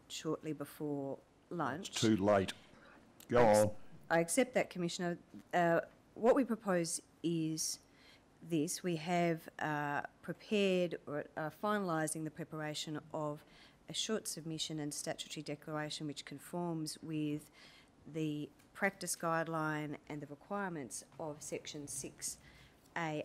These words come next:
Speaker 1: A. Uh, I'm afraid that, uh,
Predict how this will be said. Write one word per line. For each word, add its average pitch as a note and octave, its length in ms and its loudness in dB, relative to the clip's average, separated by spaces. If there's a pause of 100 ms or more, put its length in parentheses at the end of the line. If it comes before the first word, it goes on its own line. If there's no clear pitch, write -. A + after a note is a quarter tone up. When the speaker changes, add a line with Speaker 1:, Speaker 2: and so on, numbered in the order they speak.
Speaker 1:
A. D#3 380 -2 (840)
Uh, D#3+ 300 -6 (800)
I'm D#3+ 160 0
afraid F#3+ 640 2 (180)
that, D#3+ 240 0 (140)
uh, D3+ 260 2